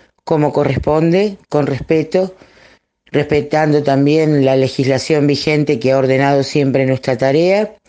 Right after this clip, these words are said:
porque nos tratan de implementar,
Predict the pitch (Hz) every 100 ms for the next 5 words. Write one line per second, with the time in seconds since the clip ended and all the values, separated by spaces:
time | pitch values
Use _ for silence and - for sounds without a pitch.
0 | - - - - - _ _ - 147 135
1 | 123 131 131 127 131 143 - 156 160 147
2 | 143 135 127 139 135 135 131 156 156 156
3 | 151